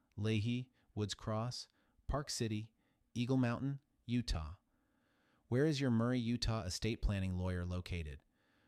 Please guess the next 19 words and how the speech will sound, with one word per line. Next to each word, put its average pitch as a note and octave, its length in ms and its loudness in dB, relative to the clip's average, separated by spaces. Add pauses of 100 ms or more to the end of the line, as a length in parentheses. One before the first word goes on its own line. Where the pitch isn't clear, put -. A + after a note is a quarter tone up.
We A2+ 80 2
are A#2 80 2
located B2+ 500 0
at G2+ 240 -6
eight A#2+ 300 0
eight A#2 140 -4
three A2+ 180 0
three F#2 380 -2
South A2 360 0
Redwood G2 380 -2
Road, F2 320 -2 (280)
West G#2+ 240 0
Jordan, E2 440 -4 (220)
Utah G#2 500 0
eight A2 200 -2
four F#2+ 240 -2
oh E2+ 140 0
eight F2 140 -2
eight. E2 200 -4